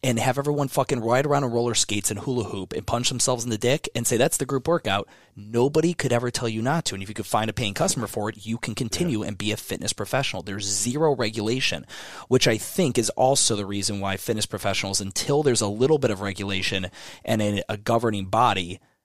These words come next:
Speaker 1: and I hate saying this 'cause I really don't want a governing body in fitness, but, um, you won't be viewed at the same thing as a lawyer or a doctor
Speaker 2: Yeah.
Speaker 1: or, uh, even a physical therapist or a chiropractor.
Speaker 2: Yeah.
Speaker 1: Like, if you go to a chiropractor or a physical therapist, you're like, "All right, this would be seventy or eighty bucks, maybe a hundred and ten, something like that."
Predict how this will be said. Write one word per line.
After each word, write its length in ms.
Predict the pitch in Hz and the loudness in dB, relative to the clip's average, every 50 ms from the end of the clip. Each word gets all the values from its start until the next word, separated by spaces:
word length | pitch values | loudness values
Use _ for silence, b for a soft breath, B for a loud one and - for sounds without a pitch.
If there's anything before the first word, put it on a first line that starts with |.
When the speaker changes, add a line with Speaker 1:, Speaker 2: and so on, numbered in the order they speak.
| _ | _
Speaker 1:
and 100 | - 95 | -10 -10
I 40 | 85 | -10
hate 280 | 85 - - 117 110 - | -8 -4 -2 -2 0 0
saying 260 | - - 98 92 87 | 0 0 0 -2 -2
this 120 | 85 - | -4 -6
'cause 100 | - 98 | -6 -6
I 40 | 95 | -6
really 280 | 95 95 104 101 95 92 | -4 -4 -4 -6 -6 -6
don't 140 | 92 90 | -6 -6
want 140 | 90 90 90 | -4 -6 -6
a 20 | 92 | -4
governing 320 | 98 92 92 95 92 92 | -6 -6 -6 -6 -8 -6
body 300 | 90 98 90 90 90 85 | -4 -4 -4 -4 -6 -8
in 60 | 82 | -8
fitness, 320 | - 101 101 95 85 - - | -8 -8 -8 -6 -6 -8 -6
but, 260 | - 98 90 - B B B B B B B B | -4 -4 -4 -4 B B B B B B B B
um, 260 | - 90 90 - - - _ _ _ _ _ _ - | -8 -6 -6 -8 -10 -16 _ _ _ _ _ _ -10
you 120 | 104 104 | -8 -2
won't 200 | 101 120 180 - | 0 0 0 0
be 120 | - 143 101 | -2 -4 -4
viewed 200 | 95 101 98 95 | -2 -4 -4 -4
at 80 | 95 - | -6 -4
the 80 | 95 | -4
same 220 | - - 95 92 90 | -2 -2 -2 -4 -4
thing 200 | - 95 92 92 | -6 -6 -6 -6
as 120 | 90 90 | -4 -4
a 140 | 92 87 90 | -4 -4 -4
lawyer 520 | 92 98 101 95 92 87 87 87 - - - - - | -6 -6 -6 -6 -4 -4 -6 -8 -10 -12 -16 -14 -10
or 140 | 110 107 | -8 -8
a 60 | 95 92 | -8 -8
doctor 720 | 92 - - 92 92 85 - - - - 85 65 - - - _ | -10 -2 0 0 0 0 -2 -6 -10 -10 -10 -10 -12 -16 -20 _
Speaker 2:
Yeah. 80 | - 101 | -8 -4
Speaker 1:
or, 400 | 98 92 90 87 90 87 90 - | -4 -2 -2 -2 -2 -4 -4 -4
uh, 380 | - 95 95 90 90 87 92 - - - | -4 -2 -2 -2 -2 -2 -6 -8 -6 -4
even 260 | 139 156 156 185 185 | -4 0 0 0 2
a 120 | 180 180 170 | 2 2 0
physical 340 | - - 190 - - 190 | 2 0 0 0 0 -2
therapist 680 | 180 - 190 220 254 - - - - - - - - - | -2 -2 0 0 -2 -2 -2 -6 -4 -4 -4 -6 -6 -4
or 120 | - 135 143 | -2 -2 -2
a 40 | - | -2
chiropractor. 760 | - - 143 185 190 - 110 90 - 92 90 92 - - - | -2 0 0 0 0 0 -2 -2 -2 -2 -2 -4 -4 -8 -8
Speaker 2:
Yeah. 40 | 95 | -4
Speaker 1:
Like, 200 | 104 110 117 - | -2 -2 -2 -4
if 240 | - - - - - | -6 -10 -12 -10 0
you 80 | - 175 | 2 4
go 60 | 160 | 4
to 80 | 113 98 | 4 4
a 40 | |
chiropractor 520 | - - 151 185 180 135 - 131 113 104 - | 2 2 4 4 4 4 4 2 0 0 -2
or 40 | 104 | -4
a 40 | |
physical 240 | - 110 101 101 104 | -4 -4 -4 -4 -2
therapist, 320 | - 151 147 113 110 104 131 | 0 0 0 0 0 0 0
you're 60 | 110 | 2
like, 20 | 113 | 2
"All 40 | 113 | 2
right, 100 | 92 95 | 2 2
this 140 | 101 104 - | 0 -2 -2
would 60 | 107 | -2
be 60 | 104 | -2
seventy 360 | 90 - - 117 104 104 101 101 | -2 0 0 0 0 0 -2 -4
or 60 | 98 | -2
eighty 160 | 95 95 90 | -4 -4 -4
bucks, 420 | 90 90 92 90 85 87 - - - | -6 -6 -6 -6 -6 -4 -6 -6 -4
maybe 280 | 101 98 95 95 95 | -2 -4 -2 -2 -2
a 40 | 90 | -4
hundred 260 | - - 95 92 92 90 | -4 -4 -6 -6 -6 -8
and 80 | 92 92 | -8 -6
ten, 280 | - 95 90 87 90 | -4 -4 -4 -2 -2
something 300 | 92 - - 92 - 95 92 | -4 -4 -4 -4 -6 -10 -10
like 160 | 87 82 - | -12 -8 -4
that." 280 | 98 117 117 98 80 | -2 -2 -2 -2 -4